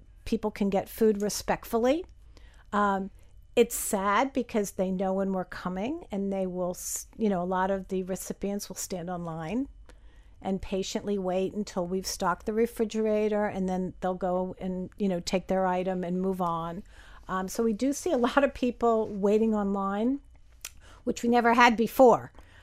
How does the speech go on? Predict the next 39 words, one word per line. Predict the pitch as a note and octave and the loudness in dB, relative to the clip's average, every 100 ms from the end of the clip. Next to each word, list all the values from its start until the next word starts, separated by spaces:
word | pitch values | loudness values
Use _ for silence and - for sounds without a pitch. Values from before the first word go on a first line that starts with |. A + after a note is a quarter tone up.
| - | -6
Uh, | G#3+ G#3 G3+ G3+ G3 - | 0 2 4 4 2 0
I | G#3 G3+ | -2 0
think | A3 | 0
a | G#3 | 0
lot | G#3 G3+ | 2 2
of | G#3+ | 0
people | A3 - | -6 -2
are | G3+ | -2
recognizing | F#3+ G3 - G3 F#3+ F#3+ F#3 G3 | 0 -2 -2 -4 -4 -4 -6 -6
that | F#3 F3+ | -8 -8
there | F#3+ F3+ - | -8 -8 -6
are | F#3 F#3 F#3 F#3+ F#3 - - - | -4 -2 -2 -4 -6 -16 -20 -4
these | G3 F3+ - G3 G#3 | -2 -2 -4 -10 -8
refrigerators | F#3+ G3 - A#3 A3+ G#3+ G3+ G3 - | -2 0 0 2 2 2 0 -2 -4
out | F#3 F#3+ | -4 -2
there | - G3 | -2 -2
where | F#3 F3+ | 0 -2
they | F3+ | -4
can | D#3+ F#3+ | -4 -4
get | F#3 F3 | -4 -4
the | G3 | -6
food. | - F#3 F3+ E3+ F3+ - - - - - - | -6 -4 -2 -4 -6 -14 -20 -20 -20 -12 -4
Um, | F#3+ G3 | -2 -2
same | F#3+ C#4 D4 | 2 4 6
thing | D#4 | 6
with | C4+ | 6
our | B3 | 6
distributions. | A3 A3 - G#3+ G#3+ A3 - E3+ - | 4 0 -2 0 0 2 -2 -4 -4
Once | G3 G3 | -4 0
a | G#3+ | 2
month | G3+ G#3+ A3+ - - - | 4 4 4 -2 -18 -4
when | G3+ G3+ | -2 0
we | G3+ | -2
do, | F#3+ - G3+ G#3 G#3 G#3 G#3 - - - - | -2 -2 2 4 4 2 0 -6 -20 -16 -2
you | G#3+ | 0
know, | G3 | 2
these | G3 - | 0 -2
five | - - G3+ G#3+ A3 A3 G3+ | -2 6 8 10 8 4 0
different, | - G3+ - G3+ G3+ - - | -2 -2 -2 -2 -2 -4 -10